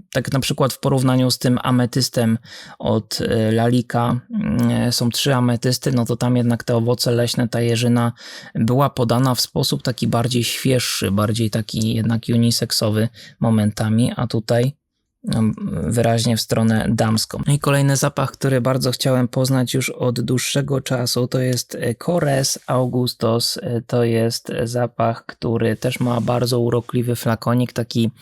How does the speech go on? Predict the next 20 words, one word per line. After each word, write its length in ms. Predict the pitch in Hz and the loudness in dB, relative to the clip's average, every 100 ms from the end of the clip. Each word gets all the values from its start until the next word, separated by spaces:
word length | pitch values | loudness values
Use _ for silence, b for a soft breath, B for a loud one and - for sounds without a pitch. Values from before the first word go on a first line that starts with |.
| B B B 123 | B B B -2
lekko 460 | 123 - - - | -2 -2 -6 -4
pomarańczowy. 800 | - 113 110 95 104 135 170 - | 0 0 0 -2 -2 -2 0 0
On 160 | - 147 | 0 0
już 160 | 135 - | 0 -4
chyba 260 | - 127 | -2 0
jest 260 | 127 127 - | 0 0 0
nieco 300 | 143 131 135 | 0 0 -2
droższy, 540 | 123 117 - - 139 - B B B B | 0 0 0 0 0 0 B B B B
e, 380 | 135 123 120 120 - | 0 2 2 -2 -4
ale 400 | - 220 185 175 | -2 0 2 0
też 320 | - 160 - | 0 -2 0
myślałem 480 | 117 - 117 107 107 | -2 0 2 2 2
o 140 | - 107 | 0 0
tym, 200 | 110 110 | 0 0
żeby 220 | 110 113 | 0 0
go 160 | 120 | -2
kupić 360 | - 110 120 - | -4 -4 -2 -4
w 60 | - | -4
ciemno, 380 | 117 107 107 | 0 2 2
chociaż 460 | 113 127 123 - | 0 0 0 -2